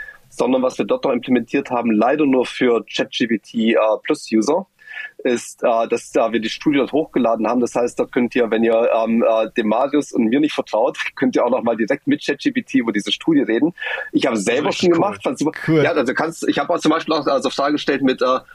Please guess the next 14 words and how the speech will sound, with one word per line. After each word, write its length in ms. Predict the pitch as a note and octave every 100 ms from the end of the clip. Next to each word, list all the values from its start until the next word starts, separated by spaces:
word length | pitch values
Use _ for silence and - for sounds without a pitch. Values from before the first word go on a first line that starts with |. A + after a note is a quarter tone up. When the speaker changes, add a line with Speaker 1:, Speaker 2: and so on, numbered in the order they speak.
| - - -
Speaker 1:
„Are 260 | C3 D3 D3+ -
the 160 | D3
assumptions 600 | B2 - C3+ D3 D3 B2+ -
of 160 | C3 -
the 80 |
study 360 | B2 - C3 A#2
reasonable?“ 640 | A2 D3 C#3+ A2+ G2 G2+ - _ _ _ _
Und 100 | -
da 60 | B2
bekommst 340 | B3+ D3+ C#3+
du 40 | -
richtig 420 | G#3+ - D3 -
gute 200 | C#3+ C#3+
Antworten. 560 | - - A2+ D#3 D#3+